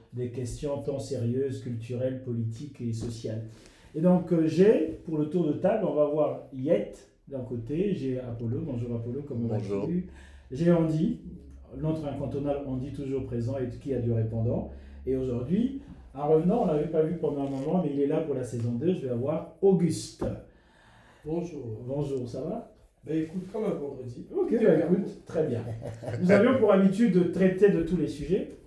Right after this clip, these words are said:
Speaker 1: et on s'est dit qu'il était intéressant de traiter d'un sujet qui est peu entendu, ou sinon,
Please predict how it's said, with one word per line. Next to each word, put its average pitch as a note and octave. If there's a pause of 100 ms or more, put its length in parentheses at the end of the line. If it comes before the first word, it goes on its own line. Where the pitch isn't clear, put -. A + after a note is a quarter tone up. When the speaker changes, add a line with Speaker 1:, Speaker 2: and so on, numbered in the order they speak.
(320)
Speaker 1:
et E3
on F3
s'est G#3+
dit C#4+
qu'il G#3
était G3+
intéressant F3+
de E3
traiter E3+
d'un E3+
sujet D#3+
qui C3
est -
peu D3
entendu, B2
ou A2+
sinon, D#3+